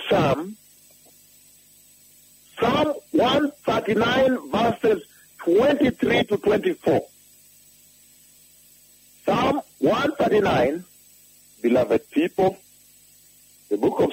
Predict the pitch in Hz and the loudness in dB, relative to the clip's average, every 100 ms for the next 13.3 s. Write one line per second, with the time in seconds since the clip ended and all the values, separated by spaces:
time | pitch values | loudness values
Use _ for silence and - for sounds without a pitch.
0 | - 104 85 - _ _ _ _ _ _ | -2 -4 -4 -10 _ _ _ _ _ _
1 | _ _ _ _ _ _ _ - 113 113 | _ _ _ _ _ _ _ -6 -2 -2
2 | 185 226 _ _ _ _ _ _ _ _ | -2 -8 _ _ _ _ _ _ _ _
3 | _ _ - 160 214 240 214 202 208 208 | _ _ -4 0 0 0 2 2 2 0
4 | - 185 160 139 107 101 135 - _ _ | 0 0 2 2 0 -2 -4 -10 _ _
5 | _ _ _ _ _ _ _ _ _ _ | _ _ _ _ _ _ _ _ _ _
6 | _ _ _ _ _ 92 117 131 123 110 | _ _ _ _ _ -6 -4 -2 -2 -4
7 | - 127 139 151 156 131 - 95 87 110 | -2 0 0 0 -2 -2 -2 0 0 -4
8 | _ _ _ _ _ _ _ 92 - 196 | _ _ _ _ _ _ _ -8 -4 -4
9 | 214 165 156 - - - _ _ _ _ | -2 -2 -2 -2 -2 -4 _ _ _ _
10 | _ _ _ _ _ _ _ _ _ _ | _ _ _ _ _ _ _ _ _ _
11 | _ - 139 131 127 151 370 370 427 349 | _ -2 -2 2 2 4 2 2 2 0
12 | 294 _ _ _ _ _ _ _ - - | -2 _ _ _ _ _ _ _ -4 0
13 | - - | 2 2